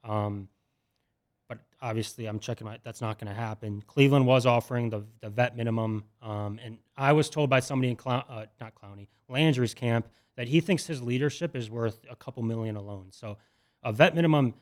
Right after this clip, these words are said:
he, he might end up taking one because he might have to realize that's, that he's only gonna get that. And I think it really could come down to New Orleans, Cleveland. New Orleans is home, Cleveland, best chance to win. So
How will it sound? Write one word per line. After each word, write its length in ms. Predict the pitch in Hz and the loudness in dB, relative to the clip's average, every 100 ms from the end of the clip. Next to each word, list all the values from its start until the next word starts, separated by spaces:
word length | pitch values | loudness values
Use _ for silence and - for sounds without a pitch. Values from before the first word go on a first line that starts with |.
| _ _ _ | _ _ _
he, 160 | 180 | 0
he 220 | 165 143 | 0 2
might 220 | 170 180 190 | 4 6 6
end 160 | 185 | 4
up 120 | 160 | 2
taking 400 | - 160 - 139 | 2 2 4 2
one 160 | 123 123 | 2 0
because 240 | 117 117 | -4 -10
he 100 | - | -6
might 160 | 139 131 | -4 -4
have 120 | 120 | -6
to 80 | 123 | -2
realize 340 | 120 131 113 | 0 2 0
that's, 220 | 117 - - - | -6 -14 -20 -20
that 120 | 113 _ | -20 _
he's 220 | 120 120 | -6 0
only 180 | 131 113 | 2 2
gonna 200 | 110 107 | -2 -2
get 180 | 143 | -2
that. 240 | 123 107 - _ _ | 0 -2 -2 _ _
And 80 | 139 | -8
I 60 | 139 | -8
think 240 | - 202 | 0 4
it 100 | 226 | 6
really 200 | 160 165 | 6 6
could 260 | - 160 127 | 4 0 0
come 200 | 156 143 | 0 0
down 280 | 117 127 127 | 2 -2 0
to 300 | 131 123 101 _ _ | 4 4 2 _ _
New 200 | 110 120 | -2 2
Orleans, 580 | 127 135 131 131 127 - | 4 6 6 6 4 0
Cleveland. 600 | - 131 123 127 123 113 _ _ | -2 4 4 4 2 0 _ _
New 100 | 131 | 4
Orleans 320 | 165 190 185 | 6 6 4
is 100 | 160 | 2
home, 460 | 143 156 151 147 127 - | 4 6 6 4 2 -4
Cleveland, 580 | _ 135 139 131 131 131 - 123 113 | _ -2 0 2 0 0 -6 -18 -6
best 200 | 120 - | -6 -4
chance 240 | 117 107 | -8 -8
to 100 | - | -10
win. 160 | 98 90 | -14 -16
So 320 | _ 113 104 | _ -14 -14